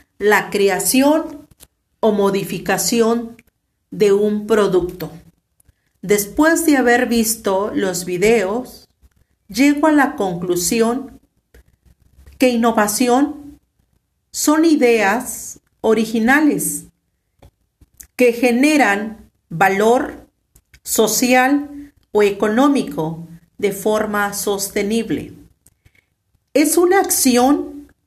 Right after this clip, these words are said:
un proceso, una actividad. Innovación requiere hacer cosas.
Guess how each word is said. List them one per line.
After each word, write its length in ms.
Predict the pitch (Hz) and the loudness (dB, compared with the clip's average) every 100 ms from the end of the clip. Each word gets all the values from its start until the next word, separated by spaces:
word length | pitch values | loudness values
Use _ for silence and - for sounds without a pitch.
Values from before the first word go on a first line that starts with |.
| _ - | _ -2
un 240 | 233 233 | 0 0
proceso, 920 | 254 247 240 285 285 285 269 285 - - - _ _ _ | 0 -2 0 0 0 0 -4 -4 -8 -20 -20 _ _ _
una 320 | 208 202 202 | -2 0 0
actividad. 840 | 226 233 277 262 247 202 247 - - _ _ _ _ _ _ _ _ | -2 -2 0 2 2 2 0 -2 -14 _ _ _ _ _ _ _ _
Innovación 720 | 240 220 214 202 - 226 247 | 0 2 2 0 0 0 0
requiere 640 | 311 285 - 240 285 294 185 | 2 0 0 0 2 4 0
hacer 380 | 170 185 180 | 0 -2 -2
cosas. 640 | 185 233 262 - - - - | 0 0 0 -6 -14 -18 -20